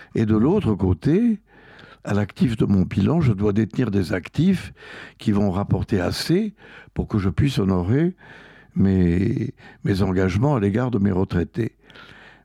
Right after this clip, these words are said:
Mais vous comprenez très bien que si, dans un système financier, les actifs fixes, les actifs, euh, qui sont, euh, en fait les, les, les,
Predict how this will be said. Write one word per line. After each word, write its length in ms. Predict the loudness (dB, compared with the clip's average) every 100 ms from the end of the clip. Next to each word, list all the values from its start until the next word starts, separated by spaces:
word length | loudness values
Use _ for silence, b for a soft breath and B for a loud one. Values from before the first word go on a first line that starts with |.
| -4
Mais 60 |
vous 120 | -2 0
comprenez 400 | 0 0 0 0
très 160 | 0
bien 260 | 0 0 0
que 160 | 0
si, 520 | -2 0 2 2 2 -2 B B B B B
dans 260 | -4 0 0
un 80 | 0
système 480 | -2 -2 -2 -2
financier, 800 | 0 0 0 0 0 2 0 -2 B B B B B -2
les 540 | 2 2 2 0 -2
actifs 720 | -2 -4 -2 0 0 -2 -12 -14
fixes, 640 | -2 0 0 -2 -10 -10 -14 B B B -6
les 140 | -2
actifs, 580 | -4 0 0 0 -2 -2
euh, 320 | -2 -2 -4 B B B B -6 -6
qui 140 | -6
sont, 260 | -4 -2 -2 -2
euh, 140 | -4 -4
en 120 | -4
fait 300 | -2 -2 -2 _
les, 340 | -4 -2 -4 -6 B B B -8
les, 380 | 0 2 2 0
les, 220 | 0